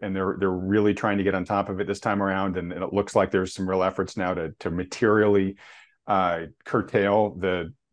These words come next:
the amount of spending that's been done to date, which has been substantial. I mean, it's been in the tens of billions, uh, per month. Um, and one of the things Danielle talked about is a lot of that is going to the top twenty percent of households too, which is, A, contributing to the, the wealth unaffordability,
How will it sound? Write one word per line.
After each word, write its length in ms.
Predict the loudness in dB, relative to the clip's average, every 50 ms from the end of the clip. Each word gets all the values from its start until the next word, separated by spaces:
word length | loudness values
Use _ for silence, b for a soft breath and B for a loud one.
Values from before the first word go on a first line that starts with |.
| -4
the 80 | -2 0
amount 200 | 0 0 0 -2
of 60 | -4
spending 320 | -2 0 0 0 0 -2
that's 160 | -2 -4 -4 -4
been 220 | -4 -6 -4 -4
done 180 | -4 -2 -2 -2
to 80 | 0
date, 220 | 0 0 0 2 2
which 140 | 2 2
has 160 | 4 2 0 0 -4 -12 _
been 220 | -2 0 0 0 0
substantial. 580 | -2 -4 -4 0 0 0 0 0 -2 -6 -8
I 60 | -8
mean, 140 | -8 -8 -8 -10
it's 120 | -6 0
been 160 | 0 2 2
in 60 | 2
the 80 | 0 -2
tens 260 | -2 0 0 0 0
of 120 | -2 -2 0
billions, 500 | 0 0 0 0 -2 -8 -14 -12 -6 -4
uh, 160 | -4 -4 -2
per 160 | -2 -2 0
month. 320 | 0 2 0 0 -2 -6 B B B B B B B B b b b b b _
Um, 520 | 4 6 6 6 6 6 4 2 0 -2 -8 -14 _ _ _ _ _ _ _ _ _ _ _ -4
and 140 | -2 0
one 80 | 2 2
of 60 | 2
the 60 | 0
things 200 | 0 0 -2 0
Danielle 300 | 0 -2 -2 0 -2 -4
talked 260 | -2 0 0 0 0 -2
about 240 | -2 -2 -2 -4
is 140 | -6 -6 -6
a 40 | -4
lot 280 | -2 0 2 2 2 2
of 80 | 2
that 240 | 0 0 -2 -2 -6
is 80 | -8 -2
going 300 | -2 0 0 0 -2 -6
to 60 | -8
the 80 | -12
top 280 | -8 -4 -4 -4 -4 -4
twenty 240 | -4 -2 -2 -2 -4
percent 260 | -4 -6 -6 -6 -4
of 80 | -2 -2
households 420 | -2 -4 -4 -4 -6 -6 -6 -6
too, 240 | -4 -2 -2 -2 -2
which 240 | -4 -8 -8 -8 -8
is, 160 | -8 -8 -2 0
A, 240 | 2 2 2 2 0
contributing 560 | -2 -4 -6 -2 0 0 0 0 0 -4 -4 -4
to 100 | -6 -4
the, 200 | -4 -6 -8 -6 -6
the 80 | -4 0
wealth 360 | 2 2 2 2 0 -6 -10 -8
unaffordability, 760 | -8 -8 -4 -2 0 0 2 4 4 6 6 6 4 2 0